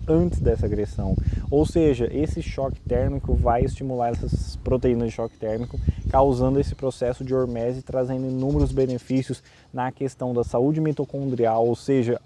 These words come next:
no médio e longo prazo, e eu não diria nem médio e longo prazo, no curto prazo já você vai perceber que você vai ser uma pessoa mais disposta justamente por esse ajuste, por essa modulação mitocondrial. O seu corpo, ele vai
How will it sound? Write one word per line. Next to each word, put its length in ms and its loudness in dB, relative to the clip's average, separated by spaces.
no 140 -2
médio 300 -4
e 20 -4
longo 220 -4
prazo, 520 2
e 60 -8
eu 80 0
não 140 0
diria 240 2
nem 120 -4
médio 260 -4
e 20 -4
longo 180 -4
prazo, 320 2
no 80 -2
curto 260 -2
prazo 360 -2
já 180 -4
você 320 -6
vai 340 -2
perceber 680 0
que 60 -6
você 220 2
vai 260 -2
ser 140 -6
uma 140 -4
pessoa 280 -4
mais 180 -2
disposta 560 -2
justamente 720 -2
por 140 -4
esse 240 -2
ajuste, 600 0
por 200 -6
essa 260 -2
modulação 840 -2
mitocondrial. 880 -4
O 80 -4
seu 240 4
corpo, 340 4
ele 140 2
vai 440 4